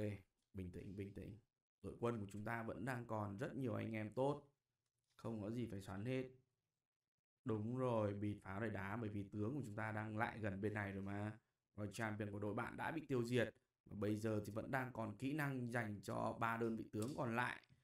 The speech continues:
Quản giáo thì nó được xài từ đầu rồi. Ok các bạn ơi,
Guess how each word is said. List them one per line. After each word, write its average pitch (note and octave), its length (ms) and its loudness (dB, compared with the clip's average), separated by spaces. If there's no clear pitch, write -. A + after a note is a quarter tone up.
Quản F#2+ 160 -6
giáo G#2+ 260 0
thì D3 60 0
nó G#2+ 120 -2
được C3 180 0
xài G#2 200 -6
từ G#2 80 -4
đầu G2+ 260 2
rồi. G2+ 260 2
Ok G2+ 320 -8
các G#2+ 400 -2
bạn - 120 -12
ơi, D3+ 720 8